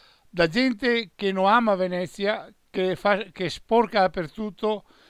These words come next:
che, eh, si butta giù dai, dai ponti per fare le nuotate, che fa, eh, vela o fa altre cose a Venezia.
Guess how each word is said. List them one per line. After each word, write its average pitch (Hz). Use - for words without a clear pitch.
che, 185
eh, 160
si -
butta 202
giù 214
dai, 185
dai 170
ponti 220
per 185
fare 202
le 185
nuotate, 190
che 180
fa, 185
eh, 165
vela 208
o 175
fa 202
altre 214
cose 202
a 190
Venezia. 160